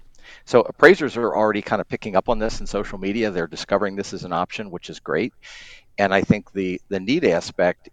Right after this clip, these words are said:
is it's temporary access to get at M L S data for members and non-members. And they made that very clear, non-members. So we wanted to be careful about, you know, uh, getting too deep into the particulars of how to do this,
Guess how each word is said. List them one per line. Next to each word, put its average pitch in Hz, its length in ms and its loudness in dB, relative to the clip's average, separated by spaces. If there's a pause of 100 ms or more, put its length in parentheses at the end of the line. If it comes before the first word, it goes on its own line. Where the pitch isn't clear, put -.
is 92 400 -4
it's - 240 -12
temporary 107 500 0
access 92 680 -4 (440)
to 95 320 -2
get - 160 2 (160)
at 95 140 0
M 95 160 -4
L 92 160 2
S 92 140 -2
data 90 340 0 (140)
for 104 160 -2
members 101 480 0 (120)
and 135 280 -4
non-members. - 720 -6 (420)
And 90 100 -8
they 110 120 2
made 147 160 -2
that 135 160 4
very 123 180 2
clear, 107 300 0
non-members. 85 640 -4
So 104 340 2 (320)
we 123 320 2
wanted 123 260 0
to 110 60 -6
be 107 120 -4
careful 156 520 0
about, 101 280 2 (220)
you 120 160 -10
know, 95 320 -8
uh, 90 460 -6 (580)
getting 98 260 -6 (560)
too 156 140 -4
deep 120 300 0
into 107 260 2
the 90 280 0
particulars 101 600 -4
of 82 80 -12
how 117 200 0
to 120 120 0
do 90 180 -6
this, 92 300 -2